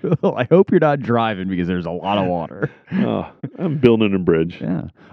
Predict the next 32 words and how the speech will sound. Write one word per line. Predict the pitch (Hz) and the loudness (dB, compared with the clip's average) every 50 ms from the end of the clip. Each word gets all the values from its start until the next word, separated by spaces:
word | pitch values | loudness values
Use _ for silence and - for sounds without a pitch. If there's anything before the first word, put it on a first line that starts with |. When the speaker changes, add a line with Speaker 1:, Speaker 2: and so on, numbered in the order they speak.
| - | 2
Speaker 1:
but | - 170 190 | 4 4 6
you | 196 233 302 | 8 6 6
were | 349 165 98 | 6 6 4
out | 87 87 90 90 - - | 2 2 0 -4 -6 -8
this | 98 90 - | -10 -8 -6
weekend. | 101 95 95 - 110 117 143 151 | -6 -6 -4 -4 -4 -4 -4 -6
You | 135 117 | -6 -4
were | 117 110 | -2 -2
out | 104 98 | -2 -2
on | 87 87 87 | -4 -6 -8
the | 85 | -10
trails | - - 90 90 92 90 92 | -10 -8 -8 -8 -8 -8 -10
a | |
little | 95 - - | -6 -2 0
Speaker 2:
Yeah, | 190 214 208 | 0 2 2
Speaker 1:
bit. | 180 147 | 2 2
Speaker 2:
I | |
was. | 147 151 160 156 135 113 123 | 4 4 4 4 4 4 2
I | 110 | 2
got | 107 123 120 113 | 4 2 2 2
to, | - 120 113 110 107 107 - - | 4 4 4 4 4 2 0 -2
um, | 104 107 104 101 95 98 | -2 -2 0 -2 -2 -2
hang | 113 117 120 113 113 | -2 -2 -2 0 0
out | 113 110 87 | 0 0 0
with | 101 95 92 | -2 -2 -2
my, | 101 101 98 95 95 92 90 _ _ _ - - - - - - - - - - _ _ _ - | -2 -2 -2 -2 -2 -4 -6 _ _ _ -20 -20 -20 -20 -20 -20 -20 -20 -20 -20 _ _ _ -4
um, | 98 101 101 95 92 90 92 90 | -2 0 0 0 0 -2 -2 0
really | 107 110 113 107 | 2 2 2 4
good | 101 104 92 | 2 2 0
friends | - - 107 101 101 95 | 0 0 0 0 0 -2
from | - - 101 95 95 | -2 -4 -2 0 0
Maine. | 98 98 101 104 110 120 120 | 2 2 2 2 2 0 -2